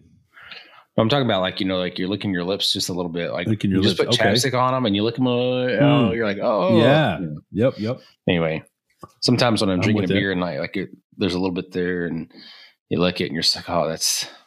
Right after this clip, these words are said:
Speaker 1: oh, that's the stuff."
Speaker 2: This is, wow.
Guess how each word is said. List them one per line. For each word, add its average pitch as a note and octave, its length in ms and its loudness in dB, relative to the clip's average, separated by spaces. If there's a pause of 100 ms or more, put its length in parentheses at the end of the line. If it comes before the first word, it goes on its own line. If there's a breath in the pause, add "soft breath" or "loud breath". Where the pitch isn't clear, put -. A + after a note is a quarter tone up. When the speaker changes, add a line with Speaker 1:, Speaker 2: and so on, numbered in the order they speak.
(120)
Speaker 1:
oh, E2+ 160 0
that's G2 160 0
the F2 100 -4
stuff." - 540 -4 (640 loud breath)
Speaker 2:
This B2+ 340 2
is, E2 680 -6 (960 soft breath)
wow. F2+ 640 0